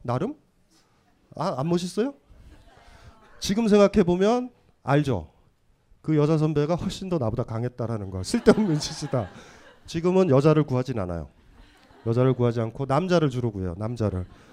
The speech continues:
여자들 강해요. 의외로 강해요. 그래서 어쨌든지 간에 해밍웨이도 다시 읽어보니까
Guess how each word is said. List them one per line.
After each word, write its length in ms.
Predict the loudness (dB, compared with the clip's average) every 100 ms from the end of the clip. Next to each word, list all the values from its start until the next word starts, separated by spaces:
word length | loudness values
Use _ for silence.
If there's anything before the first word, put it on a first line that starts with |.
| -20 _ _ -4
여자들 320 | 0 2 2
강해요. 720 | -2 -4 -2 -2 -2 -6 -10 -18 _ _ _
의외로 320 | -6 -2 -2 -4
강해요. 480 | -6 -8 -8 -10 -16 _ _ _ _ _ _ -8
그래서 220 | -2 0
어쨌든지 440 | 0 -4 -4 -4
간에 180 | -2 -2
해밍웨이도 1300 | 0 0 0 0 0 -2 -2 -2 0 0 0 -4 -8
다시 260 | -10 -6 -4
읽어보니까 840 | -4 -6 -8 -10 -8 -6 -6 -6